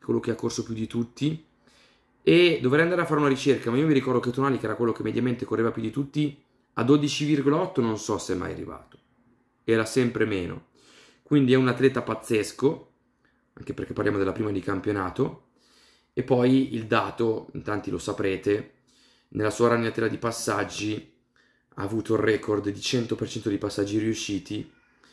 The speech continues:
cosa che non è mai accaduta da quando viene, eh, controllato, eh, quando vengono controllati questi dati dal duemilaquattro duemilacinque da Opta. Cento per cento passaggi riusciti, ventotto, alcuni tra l'altro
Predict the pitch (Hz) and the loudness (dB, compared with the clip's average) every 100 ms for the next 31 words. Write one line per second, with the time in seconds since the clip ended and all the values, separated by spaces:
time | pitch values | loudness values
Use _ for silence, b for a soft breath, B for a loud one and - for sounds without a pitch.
0 | b b b _ 123 123 123 123 120 117 | b b b _ 2 2 4 0 0 2
1 | 113 120 117 120 120 117 113 113 113 113 | 2 2 2 0 0 0 0 0 0 0
2 | 107 107 104 - - _ - 107 104 - | 0 -2 -4 -10 -20 _ -12 -12 -12 -4
3 | 110 107 107 110 107 110 104 98 b b | -2 0 0 2 0 0 0 -2 b b
4 | b b b b 120 104 98 92 92 - | b b b b -10 -4 -2 -2 -4 -4
5 | 107 107 110 113 117 113 107 101 113 110 | -2 -2 -2 0 0 0 -2 -2 -2 0
6 | 107 101 101 107 101 113 104 107 104 110 | 0 0 0 -2 -2 -2 -4 -6 -4 -4
7 | - 110 104 104 117 110 - - 117 123 | -4 -6 -2 0 2 0 -2 -2 -2 -4
8 | - _ b b b b - 143 135 131 | -14 _ b b b b 2 2 4 0
9 | 123 131 127 123 120 117 131 131 127 120 | 0 0 -4 -4 -4 0 2 2 -2 -4
10 | 101 113 117 120 107 95 - 113 117 b | 0 0 0 0 0 0 -2 -2 -2 b
11 | b b b b b - - - 131 127 | b b b b b -16 -6 2 2 2
12 | 92 104 110 - 117 110 - | -2 -2 -2 2 2 2 -10